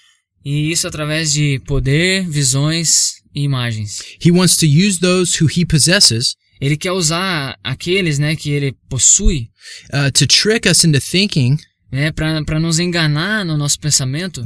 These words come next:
Speaker 2: that when they do evil on screen, that it's okay.
Speaker 1: Pra que quando eles fazem o mal na T V, tá tudo bem.
Speaker 2: Remember, Satan wanted Jesus to worship him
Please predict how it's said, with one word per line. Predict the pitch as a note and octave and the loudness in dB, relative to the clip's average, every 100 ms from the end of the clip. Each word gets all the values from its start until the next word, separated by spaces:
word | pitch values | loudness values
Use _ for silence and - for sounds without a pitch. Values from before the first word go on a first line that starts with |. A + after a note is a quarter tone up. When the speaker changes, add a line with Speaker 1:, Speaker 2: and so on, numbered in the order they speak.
| C#3 | 2
Speaker 2:
that | E3+ E3+ | 2 2
when | F#3+ | 2
they | G3+ | 4
do | D#3 F#3 D#3 | 2 2 0
evil | E3 F3+ G3 E3 | 0 2 0 0
on | E3 D#3 | 2 2
screen, | - - D#3+ F#3 F3+ | 2 0 2 2 2
that | D#3 | 0
it's | C#3+ D3 | 0 -2
okay. | C#3+ A#2+ - _ | 0 -2 -4 _
Speaker 1:
Pra | - D3 | -10 -10
que | D3+ | -10
quando | E3+ G3+ | -14 -12
eles | G#3+ F3+ | -8 -8
fazem | - E3+ E3 | -6 -4 0
o | D#3+ | 0
mal | C#3 C#3 F3 F3 C#3+ | 2 0 0 0 -2
na | C#3+ | -4
T | - B2+ | -2 -4
V, | B2+ F#3+ F#3+ C#3 | -2 -2 0 -2
tá | D3 | -4
tudo | F#3 F3 | -6 -4
bem. | D#3 D3 A2 _ - | -2 0 -2 _ 4
Speaker 2:
Remember, | D3+ G3+ B2+ | 6 6 4
Satan | - - E3+ G#3+ G3 | 4 6 6 4 4
wanted | F3 F3+ E3+ A#2+ | 4 4 2 2
Jesus | D3+ E3 E3+ | 2 4 2
to | - C#3 | 2 0
worship | B2 C#3+ - A2 | 2 0 0 -2
him | G#2 F#2+ | -4 -4